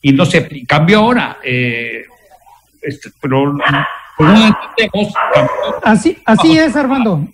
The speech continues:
Speaker 2: Así es, mira, eh, curiosamente, eh, hoy comprobamos que el señor presidente no está muy enterado de los temas y fue clara las respuestas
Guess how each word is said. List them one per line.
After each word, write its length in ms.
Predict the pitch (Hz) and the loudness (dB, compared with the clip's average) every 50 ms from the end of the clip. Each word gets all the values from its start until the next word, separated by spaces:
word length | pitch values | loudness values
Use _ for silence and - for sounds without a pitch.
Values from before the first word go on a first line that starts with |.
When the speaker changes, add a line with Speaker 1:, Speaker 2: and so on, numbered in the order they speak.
| - - - _ | -14 -20 -8 _
Speaker 2:
Así 260 | 240 202 - 311 294 | -4 0 2 4 4
es, 80 | 294 277 | 4 4
mira, 320 | 285 320 294 262 233 220 - | 2 2 2 0 0 0 -2
eh, 260 | 247 247 214 185 - | -4 -6 -6 -6 -6
curiosamente, 1120 | - 262 262 262 320 311 - 349 302 294 285 285 220 - 311 294 269 233 214 196 180 160 - - _ _ _ _ - - - - - - | -4 -2 -2 0 -2 -2 -2 -2 0 0 0 0 -2 0 2 2 2 2 2 0 -2 -4 -6 -10 _ _ _ _ -20 -20 -20 -20 -16 -4
eh, 500 | - 233 202 208 208 208 208 202 165 165 - - _ - - - - - - - | 2 4 6 6 6 6 4 2 0 -2 -4 -8 _ -12 -10 -10 -10 -4 0 2
hoy 260 | 254 269 294 302 - | 2 2 2 0 -2
comprobamos 800 | - 294 285 226 185 247 240 233 240 254 262 277 277 190 - - | -2 -2 -2 -2 -2 -2 0 0 0 0 0 0 -2 -4 -6 -6
que 220 | 233 220 208 196 | -4 -2 -2 0
el 100 | 190 175 | -2 -2
señor 220 | - 208 226 240 208 | 0 0 0 2 2
presidente 580 | 262 240 165 226 226 240 254 233 196 262 247 | 0 0 0 2 2 2 2 2 2 2 4
no 140 | 226 233 254 | 4 4 2
está 160 | 190 - 262 | 2 2 2
muy 220 | 220 226 247 240 254 | 4 4 4 4 2
enterado 500 | 247 202 185 208 196 214 226 233 240 220 | 0 0 2 2 4 4 4 4 2 0
de 100 | 220 214 | -2 -4
los 140 | 196 165 - - | -4 -6 -4 0
temas 340 | - 277 285 247 208 156 - - - - - - _ _ _ _ _ _ _ _ | 2 2 4 4 2 0 0 -4 -10 -16 -18 -18 _ _ _ _ _ _ _ _
y 140 | 269 208 | 0 0
fue 240 | 190 - 247 254 190 - | 2 4 2 2 2 2
clara 420 | 254 247 240 247 254 247 254 254 | 2 2 4 4 2 2 2 2
las 200 | 240 226 202 190 | 2 0 0 0
respuestas 840 | 202 208 - - - 247 247 240 208 - - _ - 254 247 233 175 | -2 -2 -4 -4 -4 -2 -2 -2 -2 -4 -6 _ -4 -2 -2 -2 -4